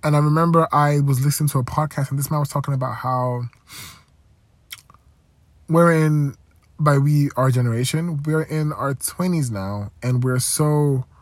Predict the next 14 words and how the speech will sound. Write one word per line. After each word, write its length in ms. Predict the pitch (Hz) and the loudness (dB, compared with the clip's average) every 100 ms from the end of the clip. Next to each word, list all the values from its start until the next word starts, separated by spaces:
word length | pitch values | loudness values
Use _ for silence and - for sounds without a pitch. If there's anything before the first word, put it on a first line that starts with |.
| _ _ _ _ _ _ _ _ _ _ _ _ _ _ _ - | _ _ _ _ _ _ _ _ _ _ _ _ _ _ _ 2
we're 120 | 151 | 6
not 160 | 160 143 | 6 4
paying 180 | 165 151 | 2 2
attention 460 | 131 151 143 139 | 2 2 2 2
to 140 | 123 123 | 0 0
building 300 | 131 135 123 | 0 0 0
ourselves 760 | 117 117 - 127 110 101 104 - | -2 -2 -2 -2 -2 -4 -8 -4
and 160 | 120 | -2
building 280 | 123 123 117 | 0 0 -2
our 120 | 113 | -4
character, 500 | 113 135 123 117 - | -6 -6 -6 -8 -10
but 120 | 104 104 | -8 -6
we're 120 | 110 | -6
chasing 580 | - 139 135 127 113 | -4 -2 -2 -2 -4